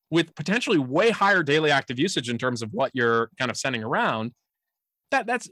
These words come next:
that's an insane ratio. And, and I think the last point, and to s-, specifically go to crypto, Coinbase got up to six thousand people last year. F T X is two hundred, maybe, maybe a little higher. Roughly the same trading volume.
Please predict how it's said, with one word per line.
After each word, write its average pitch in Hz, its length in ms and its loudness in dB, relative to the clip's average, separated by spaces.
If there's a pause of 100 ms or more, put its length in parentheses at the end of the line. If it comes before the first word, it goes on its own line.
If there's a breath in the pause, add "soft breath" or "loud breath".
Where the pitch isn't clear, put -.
that's 226 200 0
an 233 80 -2
insane 226 360 0
ratio. 226 460 -4
And, 170 100 -2
and 175 160 0
I 180 60 2
think 196 160 -4
the 202 60 0
last 226 340 0
point, 131 340 -4
and 151 360 -6
to 143 80 -8
s-, 143 120 -10 (140)
specifically 170 480 -4
go 147 60 2
to 135 60 -2
crypto, 120 440 -8 (680)
Coinbase 339 320 0
got 240 140 -2
up 220 80 -2
to 170 80 -6
six - 380 -6
thousand 170 420 -2
people 139 280 -8
last - 300 -16
year. - 80 -18 (1600)
F 208 140 4
T - 80 0
X 240 160 2
is 190 140 -4
two - 220 -2
hundred, - 420 -4 (440)
maybe, 190 300 0
maybe 170 200 2
a 143 60 2
little 120 180 -2
higher. 87 180 -16 (1300)
Roughly 240 320 0
the 226 60 -4
same 220 340 -2
trading 226 260 0
volume. 101 280 -10